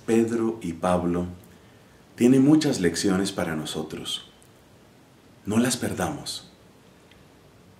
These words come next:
Primera, llama la atención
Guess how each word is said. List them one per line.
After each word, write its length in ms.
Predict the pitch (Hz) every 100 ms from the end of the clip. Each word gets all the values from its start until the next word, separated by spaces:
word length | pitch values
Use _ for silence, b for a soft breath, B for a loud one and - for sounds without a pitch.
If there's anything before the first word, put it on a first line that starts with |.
| -
Primera, 560 | 127 147 135 82 - - - - - - - - - - - -
llama 240 | 120 147
la 160 | 175 160
atención 680 | 120 98 90 98 92 87